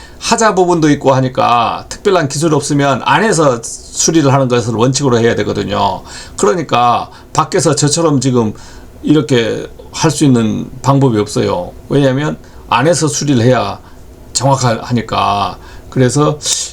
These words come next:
이런 부분에서 좀 취약한 부분이 있습니다. 그 다음에 그 탱크가 터진 원인을 한번 보면은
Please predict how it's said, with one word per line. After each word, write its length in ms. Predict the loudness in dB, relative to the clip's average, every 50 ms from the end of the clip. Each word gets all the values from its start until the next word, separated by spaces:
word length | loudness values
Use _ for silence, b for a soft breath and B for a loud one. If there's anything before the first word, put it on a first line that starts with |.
| B -8
이런 380 | -4 -2 2 2 4 4 4
부분에서 580 | 4 2 0 2 2 2 2 2 2 2 2 0
좀 240 | -2 -4 -6 -8 -6
취약한 440 | -4 -2 -2 -2 0 0 -2 -4 -4
부분이 260 | -4 -6 -6 -6 -6
있습니다. 520 | -6 -8 -8 -8 -8 -8 -10 -10 -12 -14 -6
그 100 | -2 0
다음에 640 | 2 2 2 2 2 2 2 4 2 2 2 0 0
그 540 | 0 2 2 4 4 4 4 4 2 0 0
탱크가 680 | 0 -2 0 2 2 2 2 4 2 2 2 0 -2
터진 280 | -4 -4 -2 0 2 2
원인을 420 | 4 4 4 4 4 2 2 2
한번 240 | 0 2 0 0 -2
보면은 600 | -2 -6 -4 -4 -2 0 0 0 0 -2 -4 -10